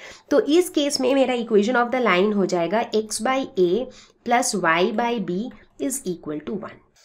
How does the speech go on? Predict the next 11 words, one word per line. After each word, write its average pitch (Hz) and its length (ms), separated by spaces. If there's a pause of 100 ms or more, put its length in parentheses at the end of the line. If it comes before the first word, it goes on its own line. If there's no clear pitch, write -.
(240)
अब 277 140
एक 330 160
आखिरी 294 380
फॉर्म 302 300
देखते 294 280
हैं 311 100
जो 269 140
कि 285 140
है 311 120
नॉर्मल 220 520
फॉर्म। 320 280